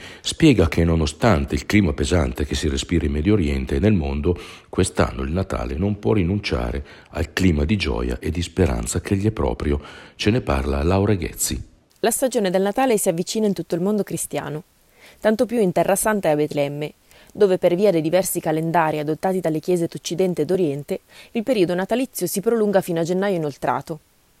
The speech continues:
Speaker 2: Il contesto internazionale si è fatto, se possibile, anche più cupo dello scorso anno.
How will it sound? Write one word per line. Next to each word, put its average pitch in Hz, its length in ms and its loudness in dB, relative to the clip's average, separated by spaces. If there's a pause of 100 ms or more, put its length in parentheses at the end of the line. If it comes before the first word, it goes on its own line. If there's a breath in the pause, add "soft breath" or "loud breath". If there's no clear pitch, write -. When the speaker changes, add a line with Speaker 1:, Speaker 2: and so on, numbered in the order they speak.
(280)
Speaker 2:
Il 196 120 -10
contesto 240 440 0
internazionale 240 760 0
si - 140 0
è 170 60 -2
fatto, 170 340 0
se 170 140 -4
possibile, 185 680 0
anche 208 260 0
più 180 120 -2
cupo 196 360 0
dello 151 180 2
scorso - 400 -4
anno. 143 400 -4